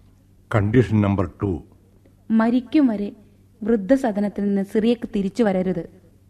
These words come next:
Speaker 1: എന്റെ സെക്യൂരിറ്റിക്കാരുടെ ക്ലോസ് ഒബ്സർവേഷനിലാ താങ്കൾ എപ്പോഴും. കഷ്ടകാലത്തിന് താങ്കൾ രക്ഷപ്പെട്ടാൽ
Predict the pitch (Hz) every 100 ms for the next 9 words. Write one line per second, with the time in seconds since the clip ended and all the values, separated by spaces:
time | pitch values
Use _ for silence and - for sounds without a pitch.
0 | _ _ _ _ - _ _ _ _ _
1 | _ - - 113 147 - - 123 - 190
2 | 143 127 120 98 92 85 - _ - 127
3 | 190 202 131 - 139 139 127 120 104 87
4 | - 87 92 90 82 - - 104 82 76
5 | _ _ _ _ _ _ _ _ _ _
6 | - - - 139 117 107 98 - 87 101
7 | 87 78 113 107 - 98